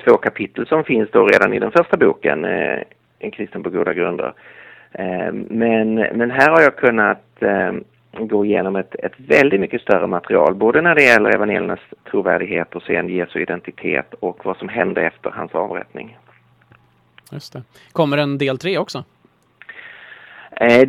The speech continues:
Speaker 1: det har jag inte utlovat. Jag ska väl inte utesluta det, för det finns så jättemycket intressanta saker att skriva om Jesus. Men, eh, det är lite en öppen fråga. Det finns mycket annat jag också skulle vilja skriva om.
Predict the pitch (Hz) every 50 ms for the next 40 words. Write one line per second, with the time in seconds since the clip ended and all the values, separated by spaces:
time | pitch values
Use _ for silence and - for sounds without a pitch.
0 | 127 - 170 185 202 208 208 208 202 202 196 196 202 196 196 202 202 185 143 139
1 | 143 - 139 120 107 101 98 98 - - 92 95 101 - 98 104 147 - - 156
2 | - 113 107 101 - 98 95 92 - - 101 101 110 113 104 - - 113 104 107
3 | 123 127 123 - - 139 151 143 139 - 123 117 113 113 110 - 113 101 98 101
4 | - 107 104 - 101 92 - - 107 107 - 107 120 139 139 139 131 131 123 -
5 | - 95 - - 113 110 113 117 113 117 117 117 117 117 117 123 123 123 123 120
6 | 120 123 123 147 170 180 170 - 147 139 135 139 139 - 120 113 110 110 - 104
7 | 101 - 110 107 101 92 87 92 107 117 110 104 104 104 98 104 101 104 101 92
8 | - 98 92 - - - - - - 92 85 82 85 80 71 - - 98 87 85
9 | - - 104 110